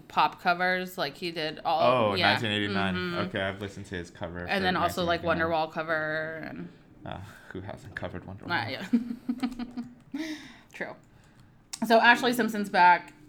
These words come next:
Speaker 1: with her kids and Evan Ross and, uh, the first kid from Pete Wentz. And,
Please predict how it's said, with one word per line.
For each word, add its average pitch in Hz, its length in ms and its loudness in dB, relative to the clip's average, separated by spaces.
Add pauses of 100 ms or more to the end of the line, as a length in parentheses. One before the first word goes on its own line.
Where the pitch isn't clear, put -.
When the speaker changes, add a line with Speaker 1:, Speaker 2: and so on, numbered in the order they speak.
Speaker 1:
with 190 260 -4
her 185 100 0
kids 185 380 0
and 175 280 -2
Evan 175 300 0
Ross 165 360 -2
and, 165 280 -6 (600)
uh, 165 240 2
the 165 80 -8
first 175 320 0
kid 170 220 -4
from 170 180 -6
Pete 180 200 -10
Wentz. 165 480 -6
And, 165 380 -10